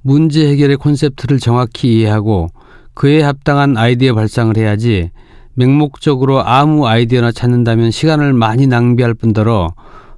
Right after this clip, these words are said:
좋은 아이디어를 얻지도 못한다. 그래서 아이디어 발상에서도 효율이 중요한 것이다. 크리에이티브 면적도에서 콘셉트의 공감도와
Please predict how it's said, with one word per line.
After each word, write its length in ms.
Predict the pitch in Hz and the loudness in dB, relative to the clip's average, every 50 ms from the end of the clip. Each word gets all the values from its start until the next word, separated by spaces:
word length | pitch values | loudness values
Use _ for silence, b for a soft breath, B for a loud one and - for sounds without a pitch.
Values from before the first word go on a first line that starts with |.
| B B | B B
좋은 380 | - - 143 139 143 147 151 143 | -4 0 0 2 2 2 2 2
아이디어를 420 | 113 113 117 113 113 120 117 120 | 2 2 2 2 0 0 0 0
얻지도 340 | 117 107 107 - - 113 123 | 0 0 -2 -2 -2 -2 0
못한다. 720 | 110 104 107 - - 113 104 98 95 95 90 87 85 - - - - - b b b b b b b b | 0 0 -2 -2 -2 -2 -2 -2 -2 -2 -4 -4 -8 -14 -20 -20 -20 -20 b b b b b b b b
그래서 460 | b - 147 156 151 147 135 143 127 | b -2 0 2 2 2 2 0 0
아이디어 360 | 107 113 127 139 135 151 147 135 | 2 2 2 2 2 2 2 2
발상에서도 680 | 131 127 123 - 147 135 127 123 107 117 123 135 123 | 0 0 -2 -2 -2 0 0 0 -2 -2 -2 0 0
효율이 400 | 127 156 156 147 139 131 123 110 | 2 2 2 2 2 0 0 0
중요한 400 | - 117 117 113 110 107 107 101 | 0 0 0 0 2 2 0 0
것이다. 560 | 98 95 - - - 107 95 90 90 90 - _ _ - b b b b b b b b b b b | -2 -4 -6 -4 -4 -4 -2 -4 -4 -8 -14 _ _ -20 b b b b b b b b b b b
크리에이티브 640 | - - - 202 202 190 180 180 160 - - 156 151 | -12 -6 -2 0 2 2 2 0 -2 -2 -2 0 0
면적도에서 1080 | 139 123 123 127 135 127 139 127 - - 131 120 117 117 104 - 127 107 90 82 82 87 _ b b b b b b b b | 2 2 2 2 2 0 0 -2 -2 -2 -2 0 0 0 0 -2 -2 -2 -2 -4 -6 -8 _ b b b b b b b b
콘셉트의 720 | - - 185 190 180 - 202 190 170 - - - 165 165 151 | -4 -2 0 0 0 0 -2 -2 -2 -4 -4 0 0 2 2
공감도와 880 | 127 120 120 120 131 120 120 113 110 113 117 117 107 95 87 85 95 | 2 0 0 0 0 0 0 0 0 0 0 2 2 0 0 -2 -6